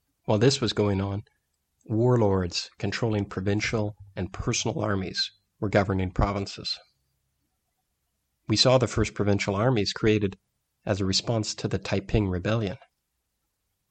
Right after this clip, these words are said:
With the end of the Qing dynasty, the rule against governing in your home province ended too. Military leaders like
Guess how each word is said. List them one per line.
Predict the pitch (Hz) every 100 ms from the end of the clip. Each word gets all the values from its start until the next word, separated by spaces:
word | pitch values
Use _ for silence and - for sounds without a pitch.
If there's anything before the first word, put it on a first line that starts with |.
| _ _ _ _ -
With | 110 -
the | 113
end | 113
of | 107
the | 98
Qing | - 110 95
dynasty, | 92 110 120 - - 98 - _ _ _ _ _ _ _ -
the | 117
rule | 101 123 113
against | 107 104 101
governing | 117 107 104 95 98 -
in | 107
your | 101
home | 92 101
province | 98 127 127 90 - - _ _ _ 113
ended | 98 92 -
too. | - - 101 _ _ _ _ _ _ _ _ _ _ _ _ _ _ _ _ _ _ _ _ -
Military | 117 117 131 113
leaders | 110 117 101 95
like | 101 101